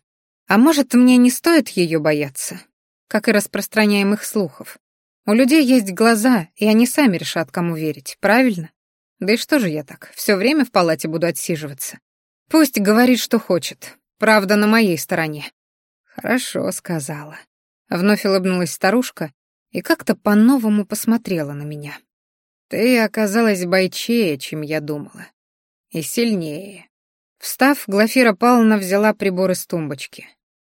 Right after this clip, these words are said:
«Что ж, пойдем посмотрим, что нам Бог послал».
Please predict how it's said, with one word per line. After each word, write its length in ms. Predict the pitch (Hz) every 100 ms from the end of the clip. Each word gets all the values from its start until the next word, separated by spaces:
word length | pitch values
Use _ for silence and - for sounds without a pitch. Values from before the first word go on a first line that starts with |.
| _ -
«Что 340 | - 214 180
ж, 320 | - - - _ _ _
пойдем 580 | - 302 302 330 254 233
посмотрим, 840 | 233 285 - 170 214 220 165 151 - _ -
что 280 | - 196
нам 320 | 185 185 185 151
Бог 200 | 139 -
послал». 440 | - - - -